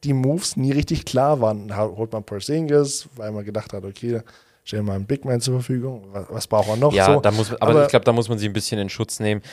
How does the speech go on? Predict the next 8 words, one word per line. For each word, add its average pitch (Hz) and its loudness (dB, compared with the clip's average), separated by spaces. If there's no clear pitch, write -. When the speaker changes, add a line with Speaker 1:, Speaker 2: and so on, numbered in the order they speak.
Speaker 2:
Ich 110 -6
glaub, 110 6
es 107 0
hätte 107 -4
keiner 110 2
gedacht, 107 2
ich - -4
eingeschlossen, 104 0